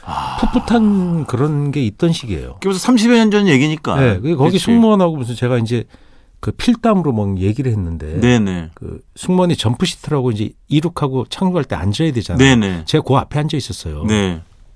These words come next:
Speaker 2: 그 필담으로 이제 뭐 이렇게 얘기를 했더니 저를 이제 저랑 무슨 얘기를 통한다, 반갑다고
Speaker 1: 네.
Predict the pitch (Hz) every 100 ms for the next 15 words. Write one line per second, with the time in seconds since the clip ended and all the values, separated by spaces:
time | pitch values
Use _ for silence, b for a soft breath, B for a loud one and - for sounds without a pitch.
0 | _ - - - 170 180 160 127 95 90
1 | 90 - 95 107 110 - 92 123 - B
2 | B B B B B - - 101 98 95
3 | 107 - 101 117 92 90 92 107 139 131
4 | - 120 95 - 101 123 - 101 87 87
5 | 104 98 87